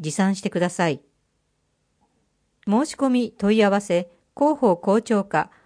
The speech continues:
本庁四階、電話二四二一七二。メールアドレス、people、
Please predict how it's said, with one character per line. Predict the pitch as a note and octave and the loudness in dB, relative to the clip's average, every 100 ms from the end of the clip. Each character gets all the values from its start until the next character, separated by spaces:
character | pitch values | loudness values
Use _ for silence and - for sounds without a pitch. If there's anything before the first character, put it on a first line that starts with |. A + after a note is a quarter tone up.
| _ | _
本 | C4 D#4 | -6 -4
庁 | - G#3+ E3 | 0 2 2
四 | D#3 F#3 | 2 -2
階、 | G3 E3+ D#3+ - _ _ _ | -2 -4 -4 -6 _ _ _
電 | F#3+ A3 A3 | -4 0 0
話 | F#3+ F#3+ _ - | 0 -4 _ -4
二 | F#3+ C#4 C#4+ | -2 0 2
四 | B3+ C#3+ A3 - | 0 -2 -8 -6
二 | F#3+ B3 D4 - | -2 0 -2 -6
一 | C#4 - E3 | -10 -6 -6
七 | C#3 C#3+ F#3+ A3 | -4 -4 -2 0
二。 | G#3+ E3+ B2 _ _ _ _ _ _ _ _ _ _ _ | 0 -2 -6 _ _ _ _ _ _ _ _ _ _ _
メ | G#3 C4 | 0 2
ー | |
ル | D4+ D4 | 2 2
ア | C#4+ | 2
ド | A3+ | 2
レ | F3 | 2
ス、 | F3 D3 - _ _ _ _ _ _ | 0 -4 -6 _ _ _ _ _ _
people、 | C#4+ D4+ C#4+ G#3+ E3 D#3 | -2 -2 0 2 2 0